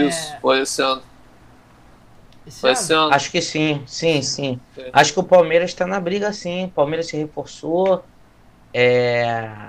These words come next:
Speaker 3: a, a, a Bia tá jogando muito, não é, Matheus?
Speaker 1: Isso.
Speaker 3: E Palmeiras
Speaker 1: E, e
Speaker 3: tá
Speaker 1: Não, pode falar, Renan, pode falar.
Speaker 3: Não, o Palmeiras é uma surpresa positiva, porque muita gente achava que o Corinthians ia levar,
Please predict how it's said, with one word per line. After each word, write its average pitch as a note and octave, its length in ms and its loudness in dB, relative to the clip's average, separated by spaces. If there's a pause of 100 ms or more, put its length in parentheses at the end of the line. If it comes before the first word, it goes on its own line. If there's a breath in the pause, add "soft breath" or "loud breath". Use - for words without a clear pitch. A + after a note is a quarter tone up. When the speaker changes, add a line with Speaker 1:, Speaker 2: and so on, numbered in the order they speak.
(100)
Speaker 3:
a, B2 160 2 (400)
a, B2+ 40 -2
a B2+ 40 -2
Bia D3 240 4
tá D#3+ 80 -4
jogando D3 320 -2
muito, D3+ 440 -4 (460)
não C3+ 80 -4
é, D3+ 40 -2
Matheus? B2+ 300 -10 (440)
Speaker 1:
Isso. G#2+ 440 -2
Speaker 3:
E A2 640 -12 (1040)
Palmeiras B2+ 840 -2
Speaker 1:
E, A#3 460 -2
e - 20 2
Speaker 3:
tá G3 80 2 (1500)
Speaker 1:
Não, G#3 140 -4
pode F3 160 2
falar, F#3+ 220 4
Renan, D#3 160 -14 (100)
pode - 140 -18
falar. D3 180 -12 (240)
Speaker 3:
Não, B3+ 240 -4
o F3+ 100 -8
Palmeiras A3+ 400 4
é A#3 40 -2
uma A#3+ 100 0
surpresa A#3 420 -2
positiva, A#3 480 -4
porque F3+ 220 -6
muita F#3+ 300 -4
gente G3+ 280 -4
achava F#3+ 400 2
que - 60 -16
o - 40 -20
Corinthians F#3+ 380 -4
ia G3 60 0
levar, F3 580 4